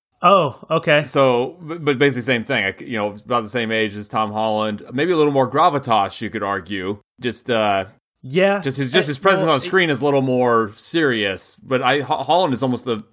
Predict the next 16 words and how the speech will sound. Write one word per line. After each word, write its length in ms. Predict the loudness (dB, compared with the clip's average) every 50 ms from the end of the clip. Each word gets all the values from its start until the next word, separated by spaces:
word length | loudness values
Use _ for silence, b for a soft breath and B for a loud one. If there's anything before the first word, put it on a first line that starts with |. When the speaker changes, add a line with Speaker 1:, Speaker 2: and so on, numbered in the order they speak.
| _
Speaker 2:
the 220 | -6 -4 -2 -2 -2 -6
counterintuitive, 580 | -4 0 2 2 4 4 4 4 4 4 4
Speaker 1:
Right. 100 | 2 2
Speaker 2:
more 160 | 2 2 0 0
fun 300 | 2 0 0 0 0 0
choice. 480 | 2 2 4 4 2 0 -6 -12 -16 -18 _ _ _ _ _ -8
Yeah. 320 | -2 2 2 4 2 2 -2 -6 _ _
Speaker 1:
My, 200 | -2 0 2 2
my 20 | 2
thinking 320 | 0 -4 -6 -6 -8 -10
too, 240 | -6 -4 -4 -2 0
though, 260 | 2 2 4 2 2 0
is 600 | -2 0 2 2 2 2 0 -4 -6 -8 -12 -14 _ _ _ _ _
this 240 | -6 -6 -4 -4 -4
is 240 | -4 -4 -4 -6 -6 -2
a 540 | 0 0 0 0 0 -2 -2 -2 -4 -6